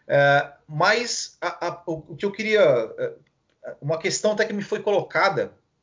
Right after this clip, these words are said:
é, que é o seguinte, é, porque assim, cara, a Band, ok, tem tudo, só que por mais que a Globo, é, as pessoas falem que a Globo está em decadência, que não sei o quê, é, ela ainda é,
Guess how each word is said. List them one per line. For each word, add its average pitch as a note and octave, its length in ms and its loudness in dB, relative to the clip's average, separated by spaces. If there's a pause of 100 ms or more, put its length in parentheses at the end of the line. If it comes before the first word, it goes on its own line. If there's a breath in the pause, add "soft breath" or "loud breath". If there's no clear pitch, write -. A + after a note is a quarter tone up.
(100)
é, A2+ 720 -4 (300)
que - 100 -6
é G3 60 4
o G3 40 0
seguinte, D#3 560 -8 (760 soft breath)
é, A#2 140 -4
porque - 340 -4
assim, A2+ 340 -4 (100)
cara, G2 400 -2 (640)
a A2 120 -12
Band, C#3 340 0
ok, B2 300 -4
tem B2+ 180 -10
tudo, D#3+ 180 -12
só - 200 -4
que G3 280 -14 (640)
por D#3+ 140 2
mais G#3 200 4
que F#3+ 120 0
a - 20 0
Globo, C#3 420 -4
é, A#2 520 -12
as - 60 -20
pessoas - 280 -10
falem B2+ 180 2
que C#3 100 -4
a C3 40 -4
Globo C#3+ 300 0
está C3+ 240 -6
em C3 100 -4
decadência, C3 880 -4
que C3 140 -16
não B2+ 120 -10
sei A#2 180 -6
o - 100 -12
quê, E3+ 400 -2 (520 soft breath)
é, A2+ 340 -6 (220)
ela G#3 280 6
ainda F3 500 0 (100)
é, D#3 440 0